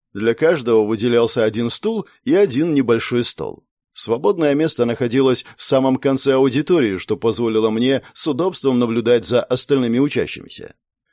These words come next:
В целом, внешне, кроме меня, разумеется, выделялась лишь Аня своими волосами. Их синий цвет сильно контрастировал с красной формой академии.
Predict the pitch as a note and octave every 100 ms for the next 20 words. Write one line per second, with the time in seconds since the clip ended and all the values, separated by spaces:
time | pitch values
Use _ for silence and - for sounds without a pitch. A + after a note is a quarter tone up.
0 | _ - - A#3+ A#3 A3+ G3+ A#2 C#3+ F3
1 | - E3 D3+ - F#3 C#3 G#2+ A2+ D3+ D3+
2 | C#3 C#3 C3+ - C3+ A#2+ - _ A3 A3
3 | D3 D#3+ E3 D#3+ - - D3 D#3+ - D#3+
4 | D3+ G#2 D2+ - - - C3 G#2 G2 G#2+
5 | B2+ A#2+ C2+ - _ _ _ _ G2 A2+
6 | G2+ B2 A#2+ A#2+ - C3 C3+ - - -
7 | - A3 G3+ - A#2 A2+ A2+ - B2 A2+
8 | A2+ - - - C3+ A2+ B2 B2+ C3 A2+
9 | G#2 - A#2 C#3 G2+ G1+ -